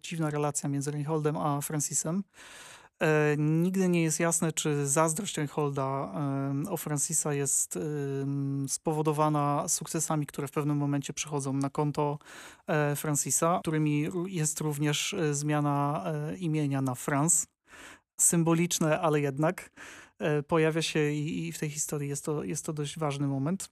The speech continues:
Mm, w ogóle historia jest podzielona na pięć etapów i słyszymy głos co jakiś czas, y, mm, głos offu narratorki. I wracając, y, do tej relacji, która jest, y, w, od pewnego momentu główną osią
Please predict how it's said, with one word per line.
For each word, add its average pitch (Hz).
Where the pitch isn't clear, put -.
Mm, 143
w 139
ogóle 165
historia 170
jest 160
podzielona 156
na 151
pięć 160
etapów 160
i 156
słyszymy 170
głos 160
co -
jakiś 151
czas, 147
y, -
mm, 190
głos 156
offu 160
narratorki. 151
I 180
wracając, 170
y, -
do 156
tej 151
relacji, 156
która 151
jest, 147
y, 202
w, -
od 196
pewnego 156
momentu 147
główną 147
osią 160